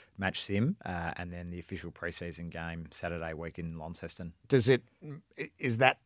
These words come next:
Speaker 2: a disadvantage? Do you have any view on whether that's awkward?
Speaker 1: Uh, well, I think, I think the,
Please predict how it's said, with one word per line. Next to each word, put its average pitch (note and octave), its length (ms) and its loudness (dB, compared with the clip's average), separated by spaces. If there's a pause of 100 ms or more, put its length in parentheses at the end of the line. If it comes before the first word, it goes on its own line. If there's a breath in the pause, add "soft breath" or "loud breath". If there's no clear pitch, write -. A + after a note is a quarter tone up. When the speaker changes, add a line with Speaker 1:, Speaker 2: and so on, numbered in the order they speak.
(120)
Speaker 2:
a B2 100 10
disadvantage? C#3+ 1040 12
Do B2+ 100 10
you B2+ 100 12
have C3 220 12
any C#3+ 300 12
view C#3+ 540 8
on B2 260 10
whether B2 220 10
that's - 480 6 (460)
awkward? B3 520 12 (360 soft breath)
Speaker 1:
Uh, E3 300 12
well, E3 80 12
I D3+ 100 12
think, D#3 400 12
I B2+ 80 12
think A#2 300 10
the, F#2+ 380 4